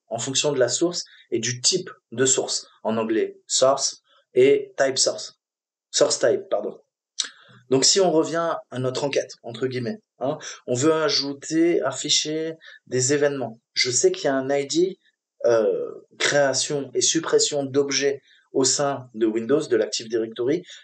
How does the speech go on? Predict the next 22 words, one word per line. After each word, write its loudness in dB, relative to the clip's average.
C'est -2
quoi ? 0
Il -10
y 2
a -2
un -6
I 0
D -8
d'événement 0
douze. -4
Alors, 2
comment 0
je -2
peux 2
faire -4
ça ? -10
Eh 0
ben, 0
on 0
reprend -2
notre -4
requête 0